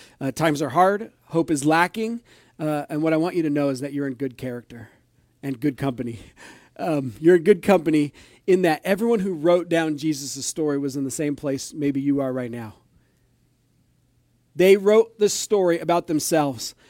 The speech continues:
and at every turn, they didn't have the faith. They didn't believe.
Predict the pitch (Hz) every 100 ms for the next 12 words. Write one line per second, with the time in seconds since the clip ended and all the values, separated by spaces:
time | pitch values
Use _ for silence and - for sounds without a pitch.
0 | - - 156 160 214 220 240 226 - 196
1 | 170 147 139 - _ 160 151 127 165 165
2 | 147 143 135 - 135 123 - - _ _
3 | _ 151 143 165 185 185 160 165 139 131
4 | 123 -